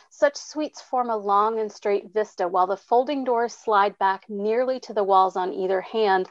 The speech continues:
so that the view of the whole extent is scarcely impeded.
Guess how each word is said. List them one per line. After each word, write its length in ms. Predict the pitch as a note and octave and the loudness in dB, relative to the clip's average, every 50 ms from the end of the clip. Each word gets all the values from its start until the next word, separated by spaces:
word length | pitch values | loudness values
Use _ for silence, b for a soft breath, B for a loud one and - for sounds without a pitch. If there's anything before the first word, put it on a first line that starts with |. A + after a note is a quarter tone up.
| B B B B B | B B B B B
so 180 | - - A#3 A3+ | 0 2 4 4
that 160 | A#3+ A#3 A#3 | 4 4 4
the 120 | B3 A#3 | 2 0
view 280 | G#3 G3+ A3+ B3+ C#4 D4 | 0 -2 -4 0 2 4
of 140 | D4+ C#4 A#3+ | 4 4 4
the 100 | C#4 - | 2 2
whole 320 | - - B3 A#3+ A#3+ - - | 4 4 4 4 4 4 4
extent 520 | G#3+ G#3 G#3+ - - - - F#3+ F3 - - | 4 4 4 2 -4 -6 -6 -4 -4 -4 -2
is 180 | - G3+ G3 - | -4 -4 -4 -4
scarcely 640 | - - _ - G3+ G3+ G3+ G#3 - - F#3+ F#3 | -10 -6 _ 2 2 2 2 0 -4 -4 -2 -2
impeded. 580 | F#3 F3+ F#3+ - - G#3 F#3 F3 E3+ E3+ - - | -2 -4 -6 -8 -8 -6 -4 -4 -4 -4 -6 -8